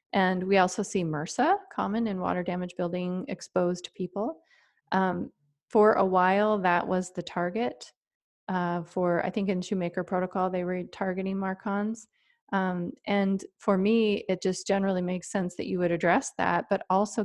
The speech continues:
to address the whole systemic body. Now, of course, a medical doctor, if your only tool is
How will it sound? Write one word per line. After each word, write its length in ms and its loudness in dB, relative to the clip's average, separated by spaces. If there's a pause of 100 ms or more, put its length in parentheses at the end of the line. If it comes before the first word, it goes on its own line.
(120)
to 180 -6 (220)
address 440 -2
the 80 -4
whole 420 0
systemic 600 -8
body. 440 -8 (480)
Now, 180 4
of 120 -6
course, 300 4
a 60 2
medical 340 2
doctor, 300 0
if 100 -6
your 120 -6
only 220 -2
tool 420 -2
is 360 -6